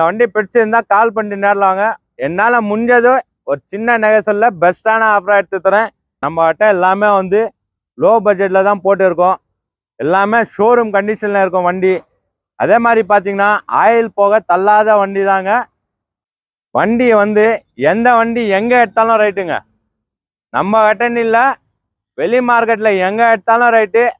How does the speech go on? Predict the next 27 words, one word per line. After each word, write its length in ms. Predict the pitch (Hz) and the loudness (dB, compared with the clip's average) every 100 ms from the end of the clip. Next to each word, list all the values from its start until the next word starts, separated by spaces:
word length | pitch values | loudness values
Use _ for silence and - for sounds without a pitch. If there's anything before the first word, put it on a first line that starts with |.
| _ _ 143 | _ _ -4
வண்டி 240 | 202 240 - 185 | -4 -8 -4 0
தரவா 360 | 185 208 220 226 _ | 2 2 2 -2 _
செக் 240 | 208 - 233 | -4 -2 -4
பண்ணியே 260 | 226 226 226 | -4 0 -2
எடுத்துன்னு 320 | 208 214 202 | -2 -6 -4
போங்க. 160 | 196 202 226 - _ _ _ _ | 0 0 0 -4 _ _ _ _
முடிஞ்ச 260 | 180 240 240 226 | -2 0 2 2
அளவுக்கு 480 | 220 240 240 214 240 247 _ _ _ _ 139 | 4 2 2 0 -2 -2 _ _ _ _ -8
ஒரு 120 | 156 165 | -6 -8
மெக்கானிக்கை 500 | 180 262 254 240 214 226 | -4 -2 2 2 2 2
கூட 100 | 254 202 | 0 0
கூப்பிட்டு 360 | 233 214 226 208 | -2 0 0 0
வந்து 180 | 202 220 - _ _ 180 | 0 -2 -4 _ _ -8
செக் 200 | 190 240 | -4 -2
பண்ணி 160 | 226 214 | 0 -2
எடுத்துன்னு 300 | 190 202 190 | -2 -4 -2
போங்க. 180 | 180 175 165 _ _ _ _ 127 | 0 0 -2 _ _ _ _ -4
எல்லாமே 480 | 170 208 214 214 233 220 | 0 2 0 2 2 2
வந்து 200 | 214 226 233 - _ _ _ _ - | 0 0 0 -4 _ _ _ _ -6
கஷ்டப்பட்டு 520 | 165 - 226 208 196 214 196 | -4 -2 -2 0 -2 -2 -2
சம்பாரிச்சு 440 | 196 214 202 208 202 | 0 0 0 -2 0
தான் 180 | 196 202 - _ _ _ _ _ | 0 -2 -6 _ _ _ _ _
சிறுக 260 | 190 220 214 202 | -2 2 0 0
சிறுக 220 | 202 214 208 - | 0 0 0 0
சேர்த்து 340 | 214 208 214 208 190 175 170 | 0 0 0 2 2 2 -2
வண்டி 220 | 190 208 196 | -2 0 0
எடுக்கணும்னு 380 | 185 190 196 | 0 -2 -2